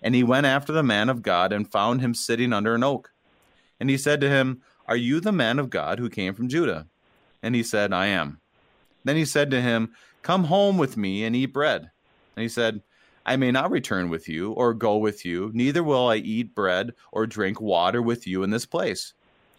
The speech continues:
For it was said to me by the word of the Lord Yahweh,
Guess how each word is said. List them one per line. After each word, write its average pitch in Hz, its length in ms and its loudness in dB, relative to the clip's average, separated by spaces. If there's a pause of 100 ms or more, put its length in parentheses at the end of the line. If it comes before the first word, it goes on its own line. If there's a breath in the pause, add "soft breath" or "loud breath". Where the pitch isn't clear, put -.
(140)
For 143 120 0
it 151 60 4
was 180 220 2
said 160 240 0
to 151 80 -2
me 113 180 2
by 110 180 2
the 107 120 0
word 120 500 2
of 123 220 -2
the 120 260 0 (200)
Lord 113 420 2
Yahweh, 120 480 2